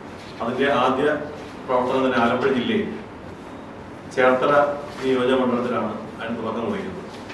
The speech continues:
ഈ വരുന്ന മെയ് മാസം ഇരുപത്തിയഞ്ചാം തീയതി തൊട്ട് ബി ഡി എസിന്റെ ചേർത്തല മണ്ഡലം കമ്മിറ്റി ഓഫീസിൽ തന്നെയാണ് പ്രവർത്തനങ്ങൾക്ക് തുടക്കം കുറിക്കുന്നത്. കേന്ദ്ര പദ്ധതികൾ, ഏകദേശം മുന്നൂറ്റി അൻപതോളം വരുന്ന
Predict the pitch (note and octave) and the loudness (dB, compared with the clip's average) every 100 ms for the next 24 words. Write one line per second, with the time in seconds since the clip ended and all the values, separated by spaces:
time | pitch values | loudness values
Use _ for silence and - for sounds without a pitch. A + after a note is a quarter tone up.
0 | - - - - - - - C3 C#3+ C#3+ | -14 -14 -14 -14 -16 -14 -8 -4 -2 -4
1 | C#3+ - - - - - - B2+ B2 B2 | -8 -10 -12 -14 -14 -14 -6 -2 0 0
2 | A#2+ - - - - - B2+ B2+ A#2+ - | -2 -4 -8 -12 -12 -6 -2 0 0 -2
3 | - - - - - - - - - - | -8 -12 -14 -14 -14 -14 -14 -14 -14 -6
4 | A#2+ C3+ D3+ C#3+ B2+ C3 C#3 C3 B2+ A2+ | -2 0 2 2 4 6 6 6 4 4
5 | - - - - - A#2+ B2+ C#3+ C#3 C3+ | 2 -2 -8 -12 -6 -2 2 2 0 -2
6 | B2 A#2+ A#2+ B2+ C#3+ D3 D3 - - - | 2 4 4 2 4 4 2 -6 -12 -14
7 | - - - - A#2+ A#2+ F#3+ - C#3 B2+ | -14 -16 -16 -6 2 4 6 6 4 4
8 | C3 B2+ - A#2+ A2+ A2+ A#2 A#2+ A2+ G#2+ | 2 2 -2 -4 -2 -2 -2 -2 -2 -2
9 | A2 A2+ - A2+ A2 G2+ F#2 - - - | -2 -2 -2 -4 -2 -2 -4 -6 -8 -10
10 | - - - - - - - - - - | -14 -14 -14 -14 -14 -14 -14 -14 -10 0
11 | C3 D3 D#3 E3 - - - - - - | 2 4 4 4 2 -4 -10 -12 -12 -14
12 | - - - - - C3+ C3 B2 A2 A2+ | -14 -14 -14 -6 -4 0 0 0 0 -2
13 | C3 C3 C3 C#3+ D3 D3 B2 C3 D3 D3 | -2 -2 0 -2 -2 -2 -2 2 2 4
14 | D3 C3+ C3 | 4 4 4